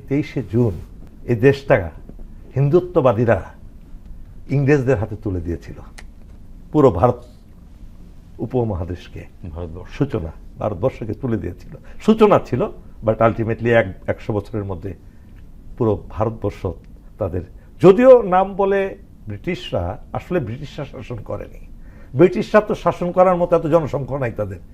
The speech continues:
Speaker 1: ব্রিটেনে। হিন্দুত্ববাদীর ব্রাহ্মণরা শাসন করেছে দুইশত বছর। এই দিনটা আরেকটি কলঙ্কিত দিক হলো, এই দিনে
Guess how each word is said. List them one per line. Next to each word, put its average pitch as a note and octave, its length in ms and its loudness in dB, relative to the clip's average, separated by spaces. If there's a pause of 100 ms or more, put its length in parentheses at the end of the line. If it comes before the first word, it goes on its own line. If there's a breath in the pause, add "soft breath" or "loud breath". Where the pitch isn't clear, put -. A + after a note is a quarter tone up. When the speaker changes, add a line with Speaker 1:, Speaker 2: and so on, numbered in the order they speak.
(120)
Speaker 1:
ব্রিটেনে। A2 440 -2 (600 soft breath)
হিন্দুত্ববাদীর E3+ 800 2
ব্রাহ্মণরা D3 720 2
শাসন F#2+ 340 -4
করেছে - 320 -4
দুইশত A2+ 400 -2
বছর। - 340 -10 (200)
এই B2+ 160 0
দিনটা A2+ 360 2
আরেকটি C3 400 -2
কলঙ্কিত D#3+ 680 4 (720 soft breath)
দিক E3 220 8
হলো, - 280 -2 (720 soft breath)
এই A#3 160 6
দিনে D3 360 0